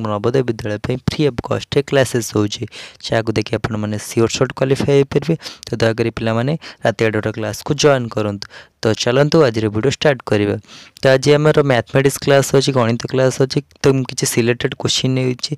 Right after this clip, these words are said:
ଯେଉଁଟାକି ତମ ଏକ୍ଜାମ୍ ଓରିଏଣ୍ଟେଡ୍ ଆସିବ। ତ ଭିଡ଼ିଓକୁ ଜମା ବି ସ୍କିପ୍ କରିବେନି, ଭିଡ଼ିଓକୁ କମ୍ପ୍ଲିଟଲି ୱାଚ୍ କରିବେ। ତ ଆମର ଫାଷ୍ଟ କୋଶ୍ଚିନ୍ଟା ତାହେଲେ ଦେଖିଦେବା। ଫାଷ୍ଟ କୋଶ୍ଚିନ୍ କ'ଣ ଦେଇଛି ନା, ଗୋଟେ ସଂଖ୍ୟାର କେତୋଟି ଗୁଣିତକ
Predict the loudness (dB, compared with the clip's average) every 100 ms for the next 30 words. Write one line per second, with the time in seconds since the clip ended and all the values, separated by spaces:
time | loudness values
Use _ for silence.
0 | -10 -6 0 2 2 -2 -2 -2 -2 2
1 | 4 4 2 0 2 0 0 -4 -2 -4
2 | -4 -4 -4 0 0 2 0 0 -2 -6
3 | -2 0 2 0 0 0 0 0 -2 0
4 | -4 -4 -4 -4 0 0 -2 -6 -6 -6
5 | -8 -10 -20 -20 _ _ _ _ -20 -20
6 | -18 -16 -2 2 2 2 2 2 0 -2
7 | -2 -2 0 2 2 0 0 0 2 0
8 | 2 -2 -2 -2 -2 -4 -4 -8 -10 -16
9 | -6 0 0 2 0 0 2 2 0 -4
10 | 2 2 2 -2 -4 -4 -4